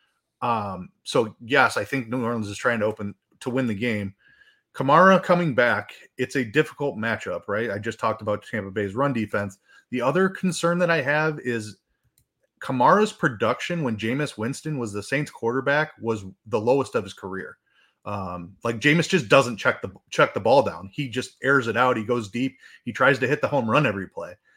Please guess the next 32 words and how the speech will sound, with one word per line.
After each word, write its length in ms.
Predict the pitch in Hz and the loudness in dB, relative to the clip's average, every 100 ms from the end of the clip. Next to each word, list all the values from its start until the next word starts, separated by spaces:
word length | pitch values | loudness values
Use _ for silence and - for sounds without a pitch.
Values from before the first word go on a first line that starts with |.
| _ _ _ _ | _ _ _ _
So 380 | - 143 127 110 - | 0 4 4 0 -2
if 200 | 151 - - _ | -4 -4 -20 _
Carr 400 | - 190 226 233 | -8 -4 0 2
was 160 | 127 104 | 0 -2
the 80 | 117 | -4
quarterback 560 | 127 113 104 107 101 | -2 -2 0 -2 -4
here, 340 | - 120 110 110 | -4 -4 -4 -2
I 100 | 156 | 0
would 180 | 151 104 | 2 0
love 320 | 95 127 120 | 2 4 4
Alvin 320 | 104 98 104 | 0 -4 -8
Kamara 400 | 95 113 113 92 | -10 -4 -2 -4
this 200 | 90 - | -10 -16
week. 280 | 80 80 _ _ _ _ _ _ _ | -20 -20 _ _ _ _ _ _ _
With 220 | 120 104 | -10 -10
Jameis, 640 | 95 151 202 202 123 - - | -2 2 2 2 0 -4 -6
I 120 | - 123 | -2 0
have 340 | 139 120 110 _ _ - | 2 0 -2 _ _ -10
a 60 | 113 | -10
ton 300 | - - 196 | -10 -2 0
of 120 | 165 - | 0 -2
concern, 760 | 127 107 - 170 123 110 101 - | -10 -8 -2 0 0 -2 -6 -6
and 140 | 113 | -6
I 60 | 110 | -2
don't 260 | 156 156 | -2 -2
think 160 | 165 131 | -6 -4
I'm 160 | 110 | -4
playing 360 | 104 165 156 107 | -4 -4 -2 -4
him 160 | 107 98 | -6 -8
at 100 | - | -10
sixty-one 480 | 120 - 110 101 87 | -12 -10 -10 -10 -10
hundred. 340 | 101 98 | -10 -8